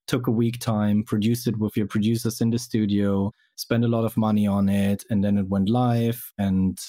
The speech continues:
I think you run it on T V maybe for three months. And you were, like, doing a good job then. But nowadays, you have to serve, you mentioned it,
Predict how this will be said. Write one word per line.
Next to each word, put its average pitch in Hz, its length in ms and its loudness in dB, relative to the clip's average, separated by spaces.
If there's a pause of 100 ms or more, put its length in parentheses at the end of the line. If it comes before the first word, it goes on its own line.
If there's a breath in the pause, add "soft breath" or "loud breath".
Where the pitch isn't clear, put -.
(160)
I - 80 -4
think 98 260 -2
you 95 100 0
run 101 200 2
it 98 120 0
on 95 140 0
T 95 140 -2
V 101 200 2
maybe 95 260 0
for - 140 -4
three 160 220 0
months. 95 380 -2 (320)
And 92 520 0
you 92 60 -2
were, 101 260 2
like, 92 460 0
doing 101 220 2
a 127 60 2
good 165 180 0
job - 280 -2
then. 92 220 -6 (380)
But 101 140 0
nowadays, 123 680 2
you 98 80 -2
have 98 160 -2
to 110 100 -2
serve, 113 360 -2
you 101 60 2
mentioned 110 360 0
it, 104 180 0